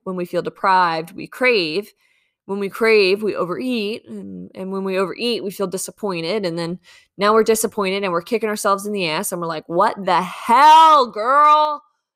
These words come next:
You know? And then we, we start over on Monday. It's the, this cycle. It's just, oh, it's so irritating.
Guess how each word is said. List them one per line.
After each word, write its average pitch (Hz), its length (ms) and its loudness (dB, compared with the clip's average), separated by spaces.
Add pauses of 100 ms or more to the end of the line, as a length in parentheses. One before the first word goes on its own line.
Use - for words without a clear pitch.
(120)
You 185 140 -16
know? 202 320 -10
And 190 100 -20
then 190 80 -20
we, 233 200 -20 (200)
we 208 60 -20
start 226 260 -16
over 240 220 -6
on 254 140 -6
Monday. 254 480 -14 (240)
It's - 240 -20
the, 196 260 -10 (100)
this 196 160 -14
cycle. - 540 -12
It's - 240 -16
just, - 400 -18 (1400)
oh, 220 440 -10
it's 185 200 -10
so - 180 -10 (1080)
irritating. - 240 -6